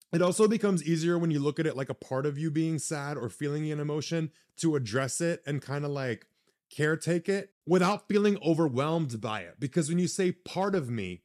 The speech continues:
you're not speaking the entirety of me is sad, depressed, anxious, whatever. There's so many other parts of you that are willing and are able and are capable.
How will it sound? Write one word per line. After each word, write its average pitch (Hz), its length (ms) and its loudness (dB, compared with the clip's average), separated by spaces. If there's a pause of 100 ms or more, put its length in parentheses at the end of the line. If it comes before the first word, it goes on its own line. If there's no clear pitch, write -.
you're 143 180 -2
not 165 240 -4
speaking 170 580 -4
the 143 160 -2
entirety 143 800 -2
of 113 160 -6
me 117 360 -4
is 127 140 -4
sad, 127 400 -4
depressed, 120 540 -8
anxious, 123 440 -8
whatever. 104 400 -6 (180)
There's 135 200 -4
so 175 140 -2
many 196 180 0
other 165 160 -2
parts 160 340 -6
of 147 80 -6
you 143 80 -4
that 131 180 -2
are 147 220 -2
willing 123 340 -4
and 123 120 -6
are 127 160 -6
able 120 320 -6
and 120 100 -6
are 113 120 -6
capable. 101 540 -6